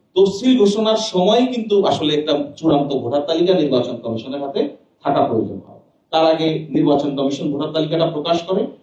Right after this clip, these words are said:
কোনো আপত্তি অনাপত্তি সংশোধন, এগুলি সংশোধন করে, সব মিলিয়ে ধরুন এক মাসের মতো, শিডিউলের আগে এক মাসের মতো সময় তাদের লাগে। তার মানে কি, এই এক মাস আগে ধরুন শিডিউল প্রকা-, নির্বাচন কমিশন একটা নির্বাচনের জন্য একটা শিডিউল ঘোষণা করছে, সেটা অক্টোবর মাস।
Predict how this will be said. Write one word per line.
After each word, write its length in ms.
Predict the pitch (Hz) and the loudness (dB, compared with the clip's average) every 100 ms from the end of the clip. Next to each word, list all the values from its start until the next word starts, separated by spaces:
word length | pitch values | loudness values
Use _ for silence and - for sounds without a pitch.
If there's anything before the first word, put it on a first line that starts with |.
| _ - | _ -2
কোনো 160 | 147 | 0
আপত্তি 520 | 156 139 143 165 156 156 | 4 2 2 0 2 2
অনাপত্তি 480 | 143 139 151 170 | 2 2 -2 0
সংশোধন, 520 | 170 139 135 151 160 127 | 0 0 -4 -4 -2 -2
এগুলি 220 | 131 156 | -2 -2
সংশোধন 440 | 151 147 180 175 | -2 -6 -6 -6
করে, 180 | 214 262 | -6 -6
সব 200 | 247 185 | -4 -2
মিলিয়ে 260 | 175 170 165 | 2 2 2
ধরুন 180 | 151 | 2
এক 160 | 143 131 | -2 -2
মাসের 200 | 127 123 | -6 -8
মতো, 200 | 117 - | -14 -16
শিডিউলের 460 | - 151 165 175 170 | -14 -6 0 2 2
আগে 240 | 294 - - _ | 0 -4 -14 _
এক 180 | 165 170 | -2 0
মাসের 200 | 160 151 | -2 -2
মতো 180 | 135 127 | -2 -4
সময় 300 | 117 107 101 | -6 -6 -6
তাদের 180 | 85 90 | -8 -12
লাগে। 300 | - - _ _ _ - | -16 -20 _ _ _ 0
তার 160 | 175 | 2
মানে 160 | 180 - | 4 0
কি, 120 | - - | -4 2
এই 240 | 180 - | 2 4
এক 280 | 208 208 208 | 2 2 0
মাস 160 | 196 165 | -2 0
আগে 140 | - - - _ | -2 -4 -18 _
ধরুন 160 | 147 185 | 0 0
শিডিউল 420 | 185 175 180 180 | 2 4 4 4
প্রকা-, 340 | 185 180 160 | 0 0 2
নির্বাচন 400 | 147 165 160 165 | 2 4 2 0
কমিশন 320 | 147 160 156 185 | -2 -2 0 -2
একটা 200 | 165 156 | -2 -2
নির্বাচনের 540 | 147 131 135 143 139 | 0 2 0 -2 -4
জন্য 460 | 143 143 - - - _ | -2 0 0 -2 -12 _
একটা 260 | - 139 143 | -4 0 0
শিডিউল 420 | 143 147 165 180 | 0 2 4 6
ঘোষণা 280 | 151 160 185 | 2 0 0
করছে, 280 | 196 202 294 | 0 0 -2
সেটা 240 | 208 175 | 0 0
অক্টোবর 460 | 143 170 139 110 95 | 2 2 0 -4 -6
মাস। 140 | - | -12